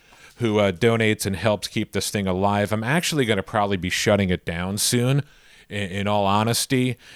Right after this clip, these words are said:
I'll tell you, when I was sometimes at my lowest, if it wasn't for Mariposa and a lot of the folks here in this, um, network, I, I wouldn't be able to stand here today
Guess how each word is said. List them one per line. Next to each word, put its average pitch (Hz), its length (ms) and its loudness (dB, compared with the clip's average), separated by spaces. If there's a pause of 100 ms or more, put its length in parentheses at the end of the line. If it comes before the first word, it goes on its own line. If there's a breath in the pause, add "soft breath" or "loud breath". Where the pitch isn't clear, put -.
(100)
I'll 101 100 0
tell 127 240 4
you, 98 240 2
when 98 160 2
I 113 160 2
was 107 180 2
sometimes 113 520 0
at 85 100 0
my 95 160 0
lowest, 98 580 2
if 98 160 -6
it 85 100 -8
wasn't 104 380 -2
for 98 360 -2 (360 soft breath)
Mariposa 104 1000 0 (520 soft breath)
and 92 240 -2
a 92 60 2
lot 113 220 4
of 107 60 4
the 101 100 2
folks - 540 0
here 104 340 2
in 92 140 2
this, 87 280 0
um, 85 320 0 (140)
network, 101 680 0 (640 soft breath)
I, 101 280 0
I - 20 4
wouldn't 104 300 2
be 104 100 2
able 92 160 0
to 90 60 -6
stand 95 420 0
here 92 220 2
today 87 560 2